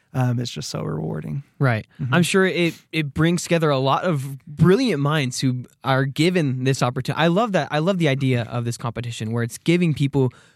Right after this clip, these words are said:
Speaker 2: who may have, like, a great idea, just they don't know where to present it, right?
Speaker 1: Yeah.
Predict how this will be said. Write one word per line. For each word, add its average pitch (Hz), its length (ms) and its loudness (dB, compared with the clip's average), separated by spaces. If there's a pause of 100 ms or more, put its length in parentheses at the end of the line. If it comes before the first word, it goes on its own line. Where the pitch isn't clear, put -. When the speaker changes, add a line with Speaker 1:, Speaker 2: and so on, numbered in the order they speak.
(120)
Speaker 2:
who 143 160 6
may 127 240 4
have, 147 460 -2
like, 120 340 -6 (140)
a 143 80 -2
great 120 300 0
idea, 120 380 0
just 123 300 -4
they 123 100 0
don't 120 240 -2
know 143 160 0
where 127 260 2
to 160 260 -4 (140)
present 180 300 6
it, - 120 -4
right? 127 320 0 (100)
Speaker 1:
Yeah. 175 260 -2